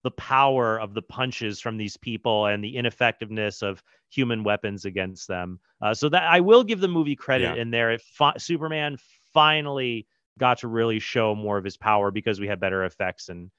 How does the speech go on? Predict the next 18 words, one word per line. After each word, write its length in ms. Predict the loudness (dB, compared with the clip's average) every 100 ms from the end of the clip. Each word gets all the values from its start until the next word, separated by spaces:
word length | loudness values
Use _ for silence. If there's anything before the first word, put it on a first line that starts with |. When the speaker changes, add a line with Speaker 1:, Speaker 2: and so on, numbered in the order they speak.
| _ _
Speaker 1:
and 320 | -6 -6 -8
Speaker 2:
Oh, 0 |
Speaker 1:
technology 280 | -8 -8 -2
Speaker 2:
yeah. 260 | 2 2 0
Speaker 1:
now. 260 | -8 -12 -14 _ _ _ -2
Speaker 2:
I 140 | 0
love 320 | 4 4 4
the 80 | 2
fight. 220 | 0 2
Again, 240 | 2 2 -2
especially 440 | -2 -2 0 -4
the 180 | -2 -2
opening 400 | 2 0 0 -2
of 120 | -2
Krypton 560 | -4 0 0 2 0 2
was 120 | 2
so 160 | 4 2
beautiful. 680 | 2 -2 0 0 -2 -8